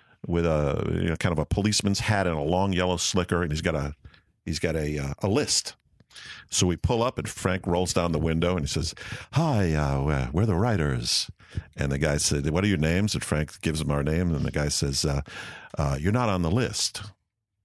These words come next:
And Frank turned around, he looked at me, he said, "We're not on the list." <laughs> So he said, "What do you suggest we do?" The guy said, "Well, there's a parking lot two blocks down. There's some spaces on the third floor. You park there, and then you, you, you walk back." Frank says,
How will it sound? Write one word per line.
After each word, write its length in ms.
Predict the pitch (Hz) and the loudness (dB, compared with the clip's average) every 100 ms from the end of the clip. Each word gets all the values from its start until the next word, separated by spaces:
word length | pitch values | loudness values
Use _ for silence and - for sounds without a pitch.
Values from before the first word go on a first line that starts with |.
| _ | _
And 120 | 87 | -2
Frank 260 | - 98 - | 0 0 0
turned 240 | - 117 | 0 2
around, 220 | 104 101 | 2 2
he 80 | 87 | 2
looked 180 | 95 101 | 0 0
at 60 | 90 | 0
me, 60 | |
he 60 | 85 | 2
said, 200 | 92 80 - - - | 0 0 -6 -12 -6
"We're 120 | 127 170 | -2 2
not 180 | 196 | 2
on 160 | 170 147 | 0 2
the 100 | 123 | 2
list." 640 | 147 123 - - - - - | 2 0 -2 -4 -4 -2 0
<laughs> 1400 | - - - 143 - 147 - - 147 - 143 - - - - _ _ - | 0 0 -2 -4 -4 -4 -2 -2 -2 -2 -4 -2 -4 -6 -12 _ _ -6
So 140 | - | 0
he 60 | 120 | 2
said, 140 | 147 | 2
"What 100 | 143 | 2
do 60 | 196 | 2
you 80 | 196 | 2
suggest 480 | 175 135 180 180 160 | 2 0 0 2 0
we 100 | 160 | 0
do?" 360 | 185 104 64 - _ - 85 | 0 -2 -4 -10 _ -8 -4
The 100 | 85 | 0
guy 160 | 87 | 2
said, 220 | 85 98 | 2 0
"Well, 240 | 101 185 190 | 2 2 2
there's 120 | 127 | 0
a 60 | - | 0
parking 420 | - 170 147 117 | 0 0 0 0
lot 340 | 107 98 98 | 2 2 0
two 180 | - 147 | 0 0
blocks 400 | 131 113 110 - | 2 0 0 -2
down. 480 | 92 82 80 82 - | 0 2 2 2 0
There's 240 | 90 90 | 0 2
some 180 | - 82 | 2 2
spaces 480 | - 113 113 110 98 | 2 2 0 0 0
on 140 | 90 | 2
the 80 | 85 | 0
third 320 | - 98 101 | 0 0 0
floor. 400 | - 92 80 78 - - - | -2 0 2 0 -2 -12 -6
You 100 | 98 | -2
park 300 | - 104 - | 0 0 0
there, 200 | 98 90 | 0 2
and 80 | 90 | 2
then 120 | 87 | 2
you, 140 | 85 | 0
you, 240 | 85 - 80 | 0 -2 -2
you 260 | - 82 | -2 -2
walk 300 | 78 98 98 | 0 0 0
back." 260 | - - - | -2 -6 -4
Frank 200 | - 82 | -4 -2
says, 160 | 123 | -4